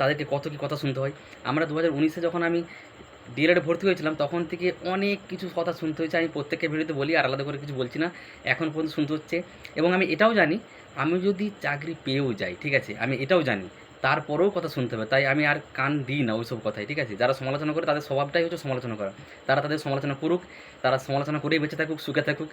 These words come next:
ঠিক আছে? আমি ওইটাই চাই। তো এটাই বলবো যে একজন খারাপ বা একজন শিক্ষক খারাপ বলে একজন পড়াতে পারছে না, ইংরেজি পড়াতে পারছে না, বাংলা পড়াতে পারছে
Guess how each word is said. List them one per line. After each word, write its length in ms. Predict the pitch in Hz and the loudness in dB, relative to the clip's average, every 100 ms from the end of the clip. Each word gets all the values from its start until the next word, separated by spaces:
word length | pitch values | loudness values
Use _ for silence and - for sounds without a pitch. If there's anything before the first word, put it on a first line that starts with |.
| - - | -12 -8
ঠিক 120 | - 175 | 2 4
আছে? 100 | 165 123 | 4 4
আমি 100 | 143 | 4
ওইটাই 200 | 143 156 160 | 2 0 0
চাই। 100 | 190 - - - - - | -2 -4 -18 -20 -20 -4
তো 80 | 160 156 | 0 4
এটাই 180 | 175 180 | 6 6
বলবো 160 | 185 185 180 | 4 0 0
যে 60 | 175 - 139 | 0 4 4
একজন 280 | 143 151 190 185 | 4 2 -2 -2
খারাপ 240 | 143 160 170 - - | 0 0 0 -4 -8
বা 80 | 135 131 131 | -4 2 2
একজন 280 | 135 160 170 | 2 -2 -2
শিক্ষক 280 | - - 170 - | -4 -8 -8 -2
খারাপ 180 | 147 147 | -2 -2
বলে 120 | 147 151 127 | -2 0 2
একজন 200 | 127 165 147 | 2 -2 0
পড়াতে 200 | 151 156 | -2 0
পারছে 200 | 151 - 147 | -4 -2 -4
না, 60 | 147 | -2
ইংরেজি 220 | 131 139 143 | -2 -2 -2
পড়াতে 180 | 143 143 | -4 -4
পারছে 140 | 139 147 | -4 -2
না, 40 | 120 | -2
বাংলা 160 | 123 143 | -2 -2
পড়াতে 180 | 143 143 | -4 -4
পারছে 180 | 139 | -4